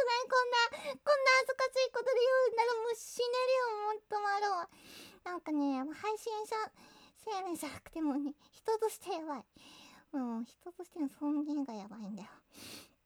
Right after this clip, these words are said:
はい。とりあえず一回休憩して、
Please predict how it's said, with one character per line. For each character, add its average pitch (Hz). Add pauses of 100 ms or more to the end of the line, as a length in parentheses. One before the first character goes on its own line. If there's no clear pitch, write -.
(760)
は 381
い。 - (360)
と 370
り 392
あ 440
え 415
ず 403
一 -
回 381
休 294
憩 330
し -
て、 -